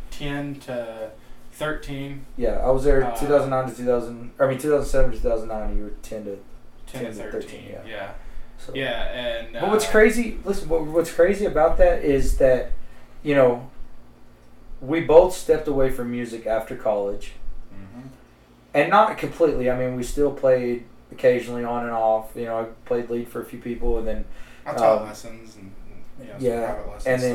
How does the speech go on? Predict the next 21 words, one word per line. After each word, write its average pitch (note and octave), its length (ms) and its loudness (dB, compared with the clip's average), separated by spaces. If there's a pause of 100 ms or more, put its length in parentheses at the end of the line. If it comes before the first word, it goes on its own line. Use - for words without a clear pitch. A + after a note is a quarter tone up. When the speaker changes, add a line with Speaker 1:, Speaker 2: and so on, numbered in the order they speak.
Speaker 1:
stuff. C3 160 -10
Speaker 2:
and B2+ 160 0
then B2+ 120 0
picked C#3+ 200 -6
up, C#3 180 0
I C3 200 2
picked C#3+ 180 -6
up C3+ 80 -4
some B2+ 160 -10
acoustic C3 380 -8
gigs B2 180 -8
and - 80 -14
stuff. B2 300 0
But C3 260 10 (400)
the C3+ 100 4
thing F#3+ 280 6
is, D3 560 4
is B2+ 220 -2
that A#2+ 440 2 (2500)
last C#3 540 6
year, C3+ 500 0